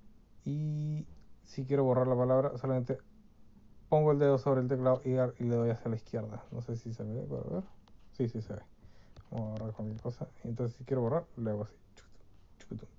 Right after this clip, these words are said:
desde la derecha hacia la izquierda. ¿Sí? Hola, eh, escribí hola, o sea, traté de escribir hola y lo único que escribí fue G J K S.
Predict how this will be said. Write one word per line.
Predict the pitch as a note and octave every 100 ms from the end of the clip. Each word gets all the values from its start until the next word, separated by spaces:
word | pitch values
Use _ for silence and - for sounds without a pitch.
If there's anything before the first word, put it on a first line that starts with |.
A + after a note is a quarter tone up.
| - -
desde | C3+ A#2 - A#2+
la | A2+ A2
derecha | A2 G#2+ C3+ - D3+
hacia | A#2 A2
la | A2
izquierda. | - A2+ G#2 - - - - - - - - -
¿Sí? | C#3 - - - - - - - -
Hola, | C3+ C3 C3 C3 C3 C3 D#3 - - - - - - -
eh, | A#2+ A2+ G#2+ - -
escribí | C3+ A#2+ C3+ C#3 D#3+
hola, | E3 F3+ G3+ - - - - - - - - -
o | B2+
sea, | C#3 A2+ A2 -
traté | B2+ A#2+ F#3+
de |
escribir | - C#3+ C#3+
hola | D#3 D#3+
y | C3+
lo | C#3+
único | D#3 C3+ A#2+
que | A#2 A2+ B2
escribí | A#2 B2 C3+
fue | C3+ D3 D3 - - - - - - -
G | C3 C#3+ D#3 D#3
J | - C3+ C#3 - - C#3+ C#3+ D3 -
K | C3 C3 B2+
S. | A#2 -